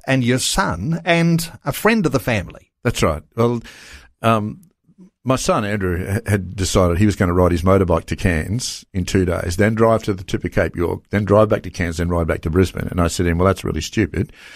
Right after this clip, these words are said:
Speaker 2: Um, <laughs> you know,
Speaker 1: Yeah,
Speaker 2: I'll
Speaker 1: because that's a huge
Speaker 2: Oh,
Speaker 1: task, a huge,
Speaker 2: yeah.
Speaker 1: a huge adventure
Speaker 2: It's
Speaker 1: ride.
Speaker 2: six and a half thousand Ks.
Speaker 1: Yep.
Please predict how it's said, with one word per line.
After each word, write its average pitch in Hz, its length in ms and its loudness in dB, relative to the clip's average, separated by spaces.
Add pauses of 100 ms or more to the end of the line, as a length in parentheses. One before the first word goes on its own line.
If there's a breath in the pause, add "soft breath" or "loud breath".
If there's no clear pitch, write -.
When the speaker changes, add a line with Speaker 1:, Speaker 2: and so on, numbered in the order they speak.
(380 loud breath)
Speaker 2:
Um, 117 440 0 (340)
<laughs> - 920 -6
you 120 140 2
know, 92 60 -4
Speaker 1:
Yeah, - 140 -8 (100)
Speaker 2:
I'll 139 180 2
Speaker 1:
because 135 360 0
that's 160 200 0
a 123 100 0
huge 117 600 0
Speaker 2:
Oh, 190 120 4
Speaker 1:
task, - 400 -6
a 101 220 -8
huge, 123 500 2 (120)
Speaker 2:
yeah. 104 80 -8
Speaker 1:
a - 20 -8
huge 120 260 2
adventure 107 460 0
Speaker 2:
It's 98 140 2
Speaker 1:
ride. 110 100 6
Speaker 2:
six - 240 0
and 147 80 0
a 127 60 0
half 117 200 -2
thousand 92 340 -2
Ks. - 420 -6
Speaker 1:
Yep. - 160 -12